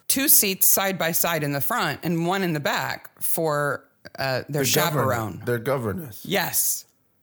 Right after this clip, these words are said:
Speaker 2: Oh my gosh.
Speaker 1: So now the chaperone also has to pedal and sit in the back. <laughs> Then we get really crazy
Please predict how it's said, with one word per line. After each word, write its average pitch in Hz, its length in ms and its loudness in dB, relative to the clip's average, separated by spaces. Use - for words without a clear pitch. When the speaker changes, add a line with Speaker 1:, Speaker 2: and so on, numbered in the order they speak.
Speaker 2:
Oh 120 140 -4
my 107 160 -2
gosh. 98 560 -6
Speaker 1:
So - 280 4
now 214 240 2
the 190 120 0
chaperone 147 960 0
also 214 380 4
has 156 260 0
to 170 80 -2
pedal 131 560 -4
and 160 140 0
sit - 240 2
in 165 80 -2
the 151 100 0
back. 175 320 -2
<laughs> - 60 -16
Then 240 300 2
we 214 100 2
get 165 260 0
really 180 560 0
crazy 117 720 -4